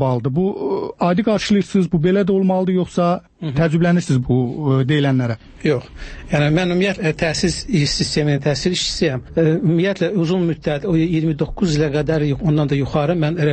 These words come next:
Speaker 2: rəhbər vəzifəsində işləmişəm. Beş məktəbin direktor rəhbəri olmuşam.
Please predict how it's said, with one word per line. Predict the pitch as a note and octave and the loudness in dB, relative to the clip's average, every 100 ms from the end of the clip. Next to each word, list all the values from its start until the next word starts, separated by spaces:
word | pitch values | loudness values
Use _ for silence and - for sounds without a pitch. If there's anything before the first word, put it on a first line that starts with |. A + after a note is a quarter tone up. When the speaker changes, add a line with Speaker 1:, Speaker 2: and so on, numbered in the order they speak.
| D3+ | 0
Speaker 2:
rəhbər | C3 D#3 | -2 -2
vəzifəsində | D3+ C3+ D3+ B2+ C#3 C3 | 0 -2 -4 -2 0 0
işləmişəm. | C#3 C3+ E3+ E3+ - - - - G3 | 0 -2 -2 -4 -6 -12 -12 -4 0
Beş | F#3+ E3+ | 2 0
məktəbin | D#3+ E3+ D#3 D#3 | 0 0 2 2
direktor | D#3 D#3 C#3+ | 0 -2 -2
rəhbəri | C3 - C#3+ D3 | -4 -2 0 0
olmuşam. | B2 A#2 D#3 | -2 -6 -6